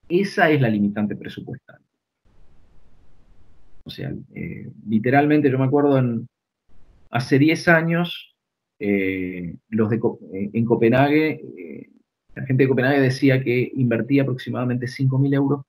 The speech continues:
por individuo antiguo para hacer la secuenciación. Y estamos hablando hace diez años, quizás ahora sea menos,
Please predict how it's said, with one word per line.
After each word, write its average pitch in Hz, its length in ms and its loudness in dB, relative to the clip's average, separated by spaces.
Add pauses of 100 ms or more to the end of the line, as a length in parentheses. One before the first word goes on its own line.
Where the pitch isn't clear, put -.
por 151 280 -2 (760)
individuo 127 720 2 (500)
antiguo 113 640 -2 (120)
para 101 180 -4
hacer 101 180 -8
la 90 80 -6
secuenciación. - 560 -18 (760)
Y 98 120 0
estamos 104 320 -2
hablando 120 340 0 (140)
hace 117 140 -2
diez 98 240 -2
años, 69 260 -10
quizás - 300 -16
ahora 110 220 -2
sea 101 280 -8
menos, 135 440 2